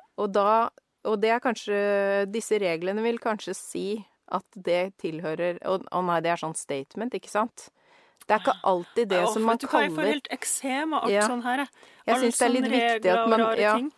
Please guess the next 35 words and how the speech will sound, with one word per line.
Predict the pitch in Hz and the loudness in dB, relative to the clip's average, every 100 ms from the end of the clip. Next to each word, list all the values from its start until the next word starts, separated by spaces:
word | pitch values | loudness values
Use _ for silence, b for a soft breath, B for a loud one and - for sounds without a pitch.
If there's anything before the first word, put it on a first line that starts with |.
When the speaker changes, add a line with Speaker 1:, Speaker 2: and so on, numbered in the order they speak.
| - | -8
Speaker 1:
jeg | 220 | -6
synes | 240 226 | -2 0
det | |
er | 240 | 0
litt | 226 | 0
viktig | 269 262 190 | 0 0 0
at | |
man, | 202 214 208 | 0 -2 -2
man | 214 226 | -4 -2
skal | 202 190 | 0 0
liksom | 214 233 220 208 | 0 -2 -2 -4
ikke | - 190 190 B B B B _ - | -2 0 -2 B B B B _ -14
skifte | - - 254 - - - - - 180 | -10 -6 -4 -6 -10 -18 -14 -6 -6
smak | - 170 196 226 - | -2 2 2 0 -4
og | 208 | -4
skifte | - 233 - 180 | -2 -8 -6 -8
stil | - - 180 196 | -6 -2 -2 0
bare | 202 170 | 0 0
fordi | 196 180 | -4 -4
man | 170 | -4
skal | - | -6
prøve | 202 208 170 175 | -6 -4 -2 -2
å, | 185 | -2
å | 190 190 185 | 0 0 0
ha | 190 | 0
en | 185 | 0
ryddigere | 202 214 160 160 165 | -2 -4 -4 -2 -2
garderobe, | 180 180 208 202 208 | -2 0 0 0 0
men | 226 220 | -2 0
heller | 214 | 0
finne | 220 - 233 165 151 170 | -2 -4 -4 -4 -2 -2
ut | 202 - - b b b b b b _ _ _ - 170 165 | -2 -6 -18 b b b b b b _ _ _ -18 -16 -6
hva | 165 151 160 170 | 0 2 0 -2
passer | 208 - 143 | -6 -6 -6
sammen | - 156 160 185 | -4 -4 -4 -6